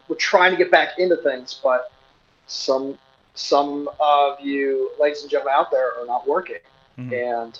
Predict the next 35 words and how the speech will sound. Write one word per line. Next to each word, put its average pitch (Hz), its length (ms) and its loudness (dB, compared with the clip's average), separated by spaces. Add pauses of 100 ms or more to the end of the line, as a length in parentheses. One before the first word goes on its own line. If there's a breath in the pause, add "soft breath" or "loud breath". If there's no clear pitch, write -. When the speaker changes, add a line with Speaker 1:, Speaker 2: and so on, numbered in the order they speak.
(140)
Speaker 1:
um, 123 360 -2 (260)
it 165 120 0
could - 160 -4
put 185 200 0
you 170 60 2
through 165 220 2
a 151 40 0
lot, 170 240 4
because 143 500 -2 (640)
if - 160 -2
you're 175 120 4
just 165 280 4
starting 160 400 4
out, 131 360 2 (200)
like, 131 320 0 (400 loud breath)
you've 170 220 -2
built 196 220 4
up 190 140 2
this 180 140 -2
character, 165 440 4
you've 143 220 -6
built 170 300 2
up 147 240 2
this 147 200 -2
persona, 160 760 2 (400 soft breath)
and 139 300 2
you've 139 180 -6
built 165 160 4
up 156 140 0
this, 147 340 -4
um, 127 420 0 (540)
presence 160 440 -2
on 143 200 2
social 143 300 0
media, 139 460 0